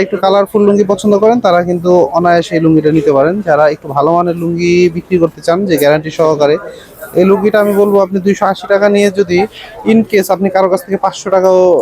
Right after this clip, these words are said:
রাখেন, তো সেই ক্ষেত্রে আপনার কাপড়ে কোনো রকম কৈফিয়ত আসবে না। হয়তো আমি জানি না কাস্টমার আপনাকে বলবে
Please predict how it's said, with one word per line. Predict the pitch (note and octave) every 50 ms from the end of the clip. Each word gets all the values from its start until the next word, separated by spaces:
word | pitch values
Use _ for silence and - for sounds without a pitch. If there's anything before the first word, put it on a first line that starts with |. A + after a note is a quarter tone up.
| G#2+ C3+ D#3+
রাখেন, | F3 D#3+ - - C#3+ C#3+ E3+ G3+ G3 - - - - -
তো | F3+ D3+ -
সেই | F#3 F3+
ক্ষেত্রে | F3+ F3+ - G3 G3
আপনার | F3+ F3+ F3 -
কাপড়ে | E3+ E3 - F3+ F#3 F#3 -
কোনো | F3 E3+ E3
রকম | D#3 D#3+ E3 D#3+
কৈফিয়ত | - E3 D3+ D3+ C3+ C#3 C3+
আসবে | C3 C3 C3 B2
না। | B2 - - F#3+ - F#3 F#3+ G3+ G#3 G3+
হয়তো | D#3+ F3 F3 G3
আমি | G3+ G3+ G3
জানি | G3+ G3+ G#3 G#3+
না | G#3+ G3+ G#3
কাস্টমার | G3+ - - G#3+ G#3 G3+ G3+
আপনাকে | F#3+ G3+ G3+ G3+ F#3+ F#3+
বলবে | G3+ G#3+ G3+